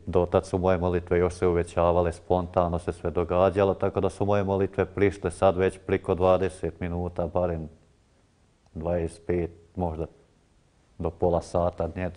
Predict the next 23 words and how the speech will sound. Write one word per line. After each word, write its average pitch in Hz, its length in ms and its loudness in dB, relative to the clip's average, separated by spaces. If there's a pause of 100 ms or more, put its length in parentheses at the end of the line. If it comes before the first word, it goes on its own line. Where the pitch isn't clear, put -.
zavisi 95 400 4
sve 95 200 -6
kojom 90 440 0 (760)
brzinom 90 440 2
izgovaraš, 90 640 6
Oče 87 220 -4
naš, 82 260 -4
jer 82 120 0
ga 82 100 -4
želiš 85 320 -4
izgovoriti 82 480 -4
onako 82 260 -6
kako - 240 -10
treba. 82 320 -6 (3000)
Ono 107 240 8
što - 120 2
sam 110 180 2
tražio 110 500 10
od 104 80 8
Isusa, 95 480 0 (2250)
da, 85 380 0
da 92 200 4
bi 92 380 0